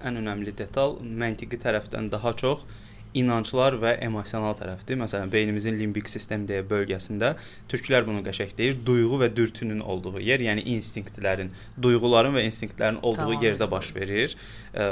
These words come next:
Speaker 1: buradan baş verir. Ona görə insanı duyğusal olaraq hərəkətə gətirməsən, ə, məntiq yolu ilə elədiyi heç bir şeyi qəbul eləməyəcək. Məsələn,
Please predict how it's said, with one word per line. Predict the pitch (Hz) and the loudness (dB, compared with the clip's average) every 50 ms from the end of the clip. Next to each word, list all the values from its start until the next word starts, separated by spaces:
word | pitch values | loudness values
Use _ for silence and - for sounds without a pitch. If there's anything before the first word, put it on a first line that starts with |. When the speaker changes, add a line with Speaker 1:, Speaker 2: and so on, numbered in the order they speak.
| 98 - | -2 -4
Speaker 1:
buradan | 113 113 127 120 123 123 110 101 | -2 0 2 4 4 4 4 2
baş | 92 95 - - | 0 -4 -6 -6
verir. | 95 95 101 104 110 | -6 -6 -6 -4 0
Ona | 131 139 156 | 2 2 4
görə | 143 151 143 139 - | 6 6 6 6 4
insanı | - 127 120 - 131 131 139 127 | 4 0 0 2 2 0 2 4
duyğusal | 127 123 113 117 117 - - 139 131 120 | 4 4 4 4 2 4 6 6 6 6
olaraq | - 120 117 120 123 117 113 - - | 6 6 8 8 8 6 6 4 2
hərəkətə | 120 113 107 - 120 - 123 110 | 2 2 2 0 -2 -2 0 2
gətirməsən, | 117 107 - 127 139 165 202 - - 101 95 - - - - - - - - - - | 0 0 0 -2 -2 -2 0 0 0 0 0 -2 -8 -14 -16 -16 -16 -16 -16 -12 -8
ə, | - 104 101 | -6 -4 -2
məntiq | 101 113 135 135 127 131 151 139 - 147 | 2 4 4 4 4 2 0 -2 2 2
yolu | 131 131 131 127 | 4 4 6 6
ilə | 123 - - 120 | 6 4 6 4
elədiyi | 120 117 120 120 131 | 4 4 2 0 -2
heç | 139 - - | -2 -4 -4
bir | 120 107 131 | -4 -2 -2
şeyi | 127 143 139 | 0 2 4
qəbul | 127 113 110 110 110 104 | 4 4 6 4 2 2
eləməyəcək. | 104 98 92 92 92 98 107 | 2 0 -2 -4 -4 -2 -2
Məsələn, | 120 113 - 123 117 113 | -2 0 0 0 0 0